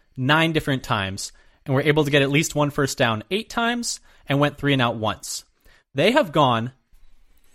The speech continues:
here's the part where I'm just like, anyone can lo-, the Packers can look at this. They have gone pass, pass ten different times. They have gotten at least one first down three times and gone three and out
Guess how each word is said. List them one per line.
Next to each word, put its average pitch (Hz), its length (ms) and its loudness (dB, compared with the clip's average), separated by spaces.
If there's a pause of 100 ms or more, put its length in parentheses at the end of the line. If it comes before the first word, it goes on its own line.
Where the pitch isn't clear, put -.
here's 254 300 2
the - 80 -2
part 123 380 2 (420)
where 147 180 4
I'm 143 180 4
just 139 180 -4
like, 127 200 0 (140)
anyone 214 520 2
can 160 260 -2
lo-, 170 120 -4 (400)
the 151 120 6
Packers 202 420 2
can 180 140 2
look 175 160 2
at - 60 -2
this. - 180 -6
They 170 100 4
have 220 140 0
gone 160 200 4
pass, 190 440 0
pass 123 540 -2 (400)
ten 233 260 0
different 226 320 0
times. 104 500 -2 (720)
They 170 80 6
have 160 160 4
gotten 180 320 4
at 175 100 0
least 196 260 -2
one 185 220 0
first 185 300 0
down 160 300 2 (220)
three 269 320 2
times 180 420 2 (200)
and 170 140 0
gone 185 160 4
three 262 380 0
and 262 80 2
out 180 280 0